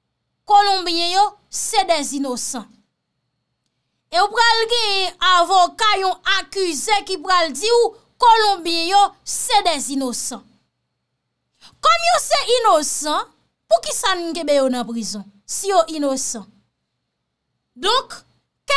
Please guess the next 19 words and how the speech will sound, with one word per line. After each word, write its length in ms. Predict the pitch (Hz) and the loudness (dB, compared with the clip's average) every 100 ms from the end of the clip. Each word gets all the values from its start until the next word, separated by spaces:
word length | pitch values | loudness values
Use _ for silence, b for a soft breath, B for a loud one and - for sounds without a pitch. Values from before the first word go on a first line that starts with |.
| 587 | 0
nou 140 | 587 554 | 0 0
desann 540 | 523 - 415 381 359 | -2 -2 -2 -2 0
devan 320 | 349 320 320 | 0 2 0
penitansye 640 | 320 302 294 285 277 - 480 | 0 -2 -4 -6 -6 -4 -2
nasyonal. 760 | 403 330 - 294 254 254 277 349 | -2 -2 -4 -6 -2 -2 -2 -2
Kòm 180 | 359 349 | -2 -2
se 220 | 370 339 | -4 -2
Jovnèl 540 | 359 330 285 285 277 | 0 0 0 -4 -4
ki 140 | 285 277 | -8 -12
touye 300 | 320 294 269 | -8 -4 -4
tèt 240 | 262 220 262 | -6 -12 -14
li 100 | 370 _ _ _ _ _ _ _ _ _ _ _ - | -16 _ _ _ _ _ _ _ _ _ _ _ 0
ya, 140 | 807 | 0
se 220 | - 453 | 0 -4
Jovnèl 460 | 330 415 294 381 370 | -2 -2 0 -2 -4
ki 100 | 415 | -6
touye 280 | 415 453 466 466 | -4 -2 -2 -2
tèt 240 | 494 494 | -4 -4
li. 140 | 554 | -8